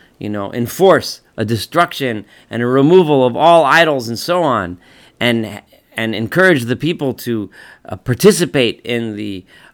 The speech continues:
um, worship and, and, uh, service of God only,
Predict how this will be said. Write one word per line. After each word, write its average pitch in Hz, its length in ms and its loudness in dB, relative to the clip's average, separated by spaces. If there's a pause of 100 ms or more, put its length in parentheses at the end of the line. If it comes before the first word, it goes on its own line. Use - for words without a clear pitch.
(160)
um, 104 440 -2 (1000)
worship 139 560 0
and, 104 380 -2 (340)
and, 98 460 -10
uh, 101 240 -4
service 147 500 2
of 101 160 -8
God 143 420 0
only, 131 520 -2